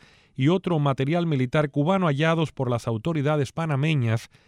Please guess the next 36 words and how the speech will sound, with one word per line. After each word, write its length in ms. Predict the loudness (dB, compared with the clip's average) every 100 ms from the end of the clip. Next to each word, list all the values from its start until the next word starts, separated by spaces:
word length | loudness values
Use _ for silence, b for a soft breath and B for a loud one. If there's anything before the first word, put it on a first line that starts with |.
| b b
en 160 | 0 2
el 100 | 2
carguero 520 | 2 0 0 2 2
norcoreano 760 | 2 2 2 0 2 2 2 0
en 180 | -2 -2
julio 320 | 0 2 2
pasado. 520 | 0 -2 0 0 -2 -10 b b b b _
Lo 120 | 0
anterior 460 | 4 4 6 4 4
es 220 | 2 2
recogido 540 | 0 2 2 2 2
en 80 | 2
el 100 | 2
informe 480 | 0 0 0 2 2
de 80 | 0
expertos 540 | -2 0 0 2 0
de 80 | 0
Naciones 440 | -2 -2 -2 -2
Unidas, 400 | 0 2 2 2
según 360 | -2 -4 -2 -2
el 100 | -2
cual 380 | 2 4 4 0 b b b
el 180 | 2 2
uso 320 | 2 0 0
de 140 | 2
misiones 400 | 0 -2 0 0
diplomáticas 800 | 0 0 2 2 0 -4 -4 -6
para 260 | -4 -2 -2
facilitar 580 | -2 -4 -2 -2 0 0
el 140 | 0
tráfico 460 | 0 0 -2 -2 -2
ilegal 280 | 0 0
de 140 | 2 2
armas 460 | 2 2 -2 -4 b b b
formaría 520 | _ 2 2 2 2
parte 500 | 2 2 2 0 -4